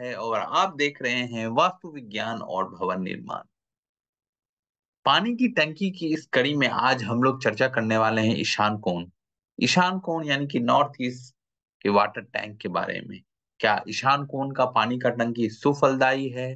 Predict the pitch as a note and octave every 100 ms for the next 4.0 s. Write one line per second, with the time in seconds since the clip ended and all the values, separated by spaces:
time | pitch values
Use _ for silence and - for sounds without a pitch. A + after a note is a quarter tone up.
0 | B2+ _ _ _ _ _ G2 G2+ G#2 -
1 | D3+ D3 C3+ B2+ B2+ C3+ A#2+ A#2 A#2 A2
2 | G2+ B2 B2 C3+ B2 B2 - - - C3
3 | A#2+ A2 G2 G2+ A2+ G#2 G#2 A2+ - B2+